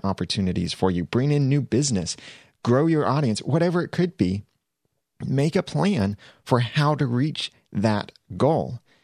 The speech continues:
And if you don't have goals for your podcast, then you better make some,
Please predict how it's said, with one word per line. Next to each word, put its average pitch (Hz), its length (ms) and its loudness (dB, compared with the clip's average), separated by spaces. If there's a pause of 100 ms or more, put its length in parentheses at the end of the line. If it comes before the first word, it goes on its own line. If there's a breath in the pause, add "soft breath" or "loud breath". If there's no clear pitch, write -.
(120)
And 139 80 6
if - 120 -2
you 123 120 0
don't 151 440 2
have 95 340 0
goals 85 360 2
for - 160 -2
your 85 140 -2
podcast, - 760 -4 (720)
then 104 140 2
you 120 80 0
better 160 200 -2
make 104 260 0
some, 80 300 -4